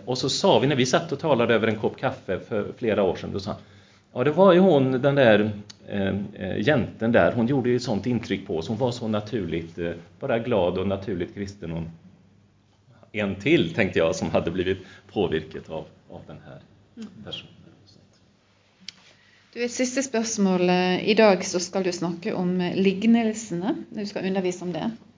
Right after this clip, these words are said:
Speaker 2: Eh, är det en av Jesu lignelser som, eh, du är speciellt glad i?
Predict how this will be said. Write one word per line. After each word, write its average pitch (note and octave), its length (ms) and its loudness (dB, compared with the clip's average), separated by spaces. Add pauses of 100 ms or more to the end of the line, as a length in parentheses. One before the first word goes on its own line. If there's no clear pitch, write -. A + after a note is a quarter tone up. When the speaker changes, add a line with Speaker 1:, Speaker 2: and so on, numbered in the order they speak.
(800)
Speaker 2:
Eh, F#3+ 480 2 (260)
är A3+ 40 0
det A#3+ 160 2
en A#3+ 140 4
av G3 80 4
Jesu G#3 320 2
lignelser F#3+ 640 0
som, F3+ 380 -4
eh, F3 280 -4
du F3+ 140 -4
är E3 140 -6
speciellt - 640 -8
glad G3 480 -6
i? G#3+ 80 -8